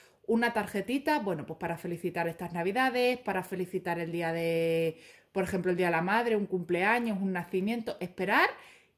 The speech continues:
que voy a ir a por el catálogo, vamos a ver las otras tarjetas que sí que podéis encontrar y luego vamos a ver cómo, cómo viene por dentro, que, mm, pues bueno, pues en todas vendrá, eh, igual, nada más que cambiará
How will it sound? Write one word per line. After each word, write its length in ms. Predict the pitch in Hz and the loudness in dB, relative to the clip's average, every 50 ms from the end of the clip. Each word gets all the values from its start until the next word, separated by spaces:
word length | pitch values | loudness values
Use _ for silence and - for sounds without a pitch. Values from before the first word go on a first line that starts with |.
| _ - | _ -2
que 160 | - 214 202 | 0 0 2
voy 240 | 202 220 233 277 285 | 4 2 2 4 4
a 100 | 254 220 | 4 4
ir 260 | 190 185 185 - - - | 4 4 2 0 -8 -6
a 180 | - 190 196 190 | -4 -2 -2 -2
por 140 | 190 185 185 | -2 -2 -2
el 120 | 185 180 | -2 -2
catálogo, 640 | - 185 180 180 220 262 294 294 339 392 403 403 - | -2 -4 -2 0 0 0 0 2 2 2 2 2 0
vamos 340 | 208 214 220 233 269 269 240 | -2 0 0 0 0 0 0
a 60 | 233 | 0
ver 360 | 202 190 175 170 160 156 - - | 2 2 2 0 -2 -4 -10 -6
las 200 | - 196 175 180 | -4 -4 -2 0
otras 340 | 190 190 190 214 202 202 - | -2 -2 -2 -2 -4 -4 -4
tarjetas 480 | 226 202 175 - 285 311 - 214 170 | -6 -6 -4 -2 -4 -2 -2 -4 -8
que 140 | - - 170 | -8 -10 -10
sí 220 | - - 233 233 226 | -8 -6 -6 -6 -4
que 100 | 196 170 | -6 -6
podéis 340 | - 160 160 170 175 170 | -4 -4 -4 -4 -4 -4
encontrar 560 | 185 180 175 185 196 196 208 202 262 302 359 453 - - - - - - - - - _ _ _ _ | -6 -6 -6 -4 -2 -2 0 0 2 2 2 2 0 -4 -8 -20 -20 -20 -20 -20 -20 _ _ _ _
y 260 | - 277 320 330 - - | 6 6 6 6 4 2
luego 280 | 220 220 233 226 247 | 4 4 4 6 6
vamos 280 | 233 226 220 214 202 196 | 4 4 4 2 2 0
a 100 | 202 196 | 0 0
ver 300 | 214 262 330 381 - - - - _ _ | 2 4 4 2 2 -4 -18 -20 _ _
cómo, 720 | - 220 220 226 233 240 233 233 226 220 214 208 202 196 202 | 2 4 4 4 4 2 2 4 4 4 4 2 0 -2 -2
cómo 180 | 214 202 208 | -2 -2 0
viene 240 | 196 214 214 214 214 | 0 0 0 0 0
por 180 | 214 220 214 214 | 2 0 0 0
dentro, 500 | 247 285 294 277 - 349 370 427 480 - - - - - - _ - | 0 0 -2 0 2 2 2 2 2 -2 -10 -20 -20 -20 -20 _ 4
que, 500 | - 247 247 226 - - - - - _ - | 8 8 10 8 8 4 -2 -12 -16 _ -4
mm, 880 | 208 208 208 202 202 202 202 196 196 196 196 196 196 190 185 180 - - | -2 0 0 2 0 0 0 0 0 0 0 0 0 -2 -2 -4 -8 -6
pues 160 | 175 175 165 | -6 -4 -4
bueno, 240 | 170 180 190 196 - - | -4 -4 -6 -8 -8 -8
pues 160 | 180 165 180 | -6 -4 -4
en 140 | 170 170 165 | -4 -4 -2
todas 360 | 190 180 180 208 233 269 233 | 0 0 2 0 0 -2 0
vendrá, 640 | 185 196 180 175 165 175 170 180 220 262 - - - - | 0 2 2 2 2 2 2 2 2 0 -2 -6 -4 0
eh, 400 | 190 190 180 175 175 175 175 - - | 2 2 4 4 2 2 2 2 4
igual, 400 | 208 190 180 190 196 240 277 277 | 4 6 6 6 4 4 2 2
nada 160 | 226 185 170 | 0 0 0
más 140 | 170 175 - | -2 -4 -6
que 140 | - 170 | -8 -6
cambiará 600 | 170 165 160 165 165 160 156 165 202 285 330 - | -4 -4 -2 -2 -2 -2 -2 0 0 -2 -2 -4